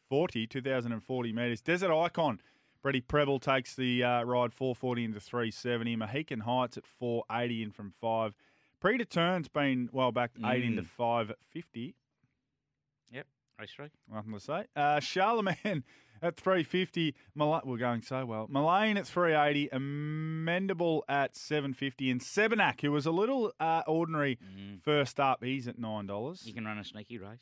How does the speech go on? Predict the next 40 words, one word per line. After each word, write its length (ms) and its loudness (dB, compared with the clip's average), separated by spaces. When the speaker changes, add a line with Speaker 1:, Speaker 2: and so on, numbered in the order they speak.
Speaker 1:
Yeah, 260 -6
I 140 0
agree, 460 -2
over 220 -8
the 100 -10
twelve 300 -6
hundred. 260 -6
Race 240 2
four, 320 4
Mister 260 0
Brightside. 400 4
This 180 -6
is 80 -10
the 80 -4
fan. 360 0
So 220 0
win 220 0
this 260 0
and 120 -2
you're 120 -2
into 140 -6
the 80 -6
Cox 260 -6
Plate, 360 -2
Scoob. 440 0
And 140 2
this 180 -4
is, 240 -2
uh, 280 -2
a 60 -6
little 180 -6
bit 120 -4
earlier, 400 -2
just 140 -20
to 80 -6
avoid 260 -4
the 60 -10
quaddie 320 -6
leg, 200 -8
Scoob. 260 -10